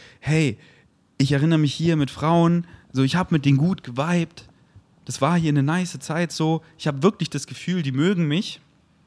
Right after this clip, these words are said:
Und da glaubst du's. Aber dann kommt ein Moment, wo, ach, da ist irgendwie eine hübsche Frau und du, du sprichst sie an,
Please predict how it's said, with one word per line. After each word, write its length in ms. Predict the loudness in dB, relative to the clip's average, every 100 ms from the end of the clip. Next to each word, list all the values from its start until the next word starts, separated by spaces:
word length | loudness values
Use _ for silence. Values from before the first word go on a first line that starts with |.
| _ _ _ _ _ _ _ _ _ -20 -4
Und 120 | 2
da 60 | 2
glaubst 440 | 4 2 2 -6
du's. 220 | -12 -12 -20 _ _ _ _ _ _ _ _ _ -4
Aber 140 | 0
dann 140 | 2 2
kommt 200 | 2 2
ein 40 |
Moment, 480 | 2 2 0 -2 -6 _ _ _ _ _ 0
wo, 280 | 2 2 -4 _ _ _ -4
ach, 340 | 0 2 0
da 160 | 0 -2
ist 160 | 0 -2
irgendwie 460 | -2 0 0 -2 -6 _ _ _ _ _ _ 0
eine 100 | 2
hübsche 280 | 2 2 -4
Frau 440 | 0 2 6 6
und 140 | 4 4
du, 140 | 2
du 100 | 2
sprichst 420 | -2 -2 -2 -2
sie 140 | -6 0
an, 340 | 2 2